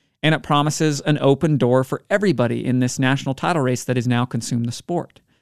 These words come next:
the expanded playoff. Now, this is problematic for me <laughs> on many levels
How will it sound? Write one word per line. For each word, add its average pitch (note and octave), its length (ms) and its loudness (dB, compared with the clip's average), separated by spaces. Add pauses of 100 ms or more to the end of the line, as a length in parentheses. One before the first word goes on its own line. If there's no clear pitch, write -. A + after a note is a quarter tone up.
(260)
the A#2+ 100 -2
expanded A#2 520 -4
playoff. - 480 -4 (2750)
Now, C3 80 -4
this F#3+ 200 2
is F#3 80 -4
problematic F3 640 4
for D#3+ 140 2
me C#3+ 380 4
<laughs> - 60 -10
on D3 140 2
many D#3+ 220 4
levels - 440 0